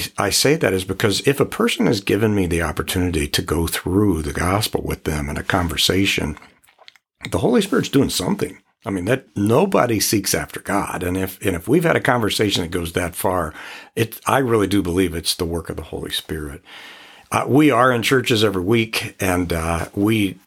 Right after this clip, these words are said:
have the need to wrap up a message. And, uh, because, as an evangelist, and I don't really see myself that way, but it's the, the role I'm feeling,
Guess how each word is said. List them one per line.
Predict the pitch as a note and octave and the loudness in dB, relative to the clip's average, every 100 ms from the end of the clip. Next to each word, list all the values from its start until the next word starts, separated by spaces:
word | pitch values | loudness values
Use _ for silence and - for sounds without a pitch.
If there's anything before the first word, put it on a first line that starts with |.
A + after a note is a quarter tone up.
| _ | _
have | - G2 A2 G#2 | -4 0 0 0
the | F#2+ F2+ - | 0 0 0
need | F#2+ A2+ G#2+ - | 0 0 0 -2
to | E2 | -4
wrap | G2 F#2+ - | -2 -2 2
up | G2+ G2+ | 2 2
a | |
message. | G#2 G#2 G#2 A2 G#2+ G#2 | 2 2 2 0 0 0
And, | F#2+ - | 0 -2
uh, | - - | -6 -2
because, | A#2 - C4 - | -2 2 0 2
as | F3 A3+ | 0 2
an | G#3+ | 2
evangelist, | G#2+ G#2 A2 G2+ E2+ F#2+ | 2 2 2 2 0 0
and | F#2 | 2
I | G#2+ | 0
don't | F#2+ - G#2+ G2 | 0 0 -2 0
really | G2 | -2
see | E2+ A2 | 0 0
myself | F#2 F2 F2+ E2+ - | 0 0 -4 -6 -10
that | - F2 | -8 -8
way, | F2 E2+ | -6 -6
but | F#2 F2 - _ _ - - - _ - | -4 -6 -8 _ _ -20 -20 -20 _ -16
it's | - - - | -12 -12 -8
the, | G#2 | -4
the | F#2 G#2+ A#2 | -2 0 2
role | C#3 A2+ | 4 4
I'm | F#2 | 0
feeling, | E2+ F2 F2 | -2 -4 -4